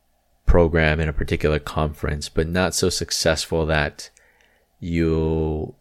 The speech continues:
overtake another conference. Maybe you end up just being a middle of the pack to the bottom half. And then, of course, yeah, another school means more games, more games means more money, more money means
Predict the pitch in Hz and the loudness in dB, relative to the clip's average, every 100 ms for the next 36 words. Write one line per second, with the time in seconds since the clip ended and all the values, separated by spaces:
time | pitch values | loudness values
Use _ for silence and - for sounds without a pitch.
0 | - 92 85 82 - 76 - - 87 90 | 2 4 4 2 4 2 2 -6 -2 0
1 | 87 - - 71 76 - 80 73 78 78 | -2 -4 -8 -4 -6 -2 -2 0 0 -2
2 | 78 80 - 82 - 78 73 76 76 76 | 0 -4 -4 -6 -2 -2 -2 -4 -4 -4
3 | 78 73 - 76 73 - 76 76 73 - | -6 -8 -2 0 0 -2 -4 -4 -6 -10
4 | _ _ _ - 82 78 73 85 82 73 | _ _ _ -2 2 2 2 4 4 2
5 | - 76 78 82 - _ - 110 110 - | -4 -8 -6 -8 -10 _ 2 4 4 0
6 | 214 151 185 117 78 73 - _ _ _ | -2 2 4 4 4 -2 -14 _ _ _
7 | _ _ - 104 101 - 110 110 131 101 | _ _ 2 4 6 4 4 4 4 0
8 | 85 87 90 85 87 95 - 82 82 80 | -2 0 0 2 4 4 2 0 0 2
9 | 78 82 - 90 85 82 78 78 85 110 | 0 0 -4 -6 -4 -4 -2 0 0 0
10 | 113 82 78 80 82 92 85 82 80 | 0 -2 -2 0 0 0 -2 -4 -6